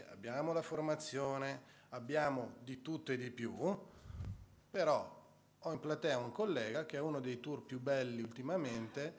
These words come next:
ha mandato un report delle ore lavorate, si parla di diciotto ore di lavoro continuate.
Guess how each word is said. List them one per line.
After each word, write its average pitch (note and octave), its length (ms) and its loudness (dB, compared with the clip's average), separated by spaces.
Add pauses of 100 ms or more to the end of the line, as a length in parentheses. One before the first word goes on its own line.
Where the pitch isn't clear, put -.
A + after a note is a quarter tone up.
(340)
ha C3+ 100 -4
mandato D3 420 2
un C3 60 -2
report B2+ 640 -2
delle C3 280 0
ore C3 240 2
lavorate, C3 580 2
si - 160 -4
parla F#3+ 260 -10
di G#2+ 160 -10
diciotto B2 500 -6
ore A#2 300 -4
di B2+ 80 -6
lavoro B2+ 360 -4
continuate. C3+ 800 -4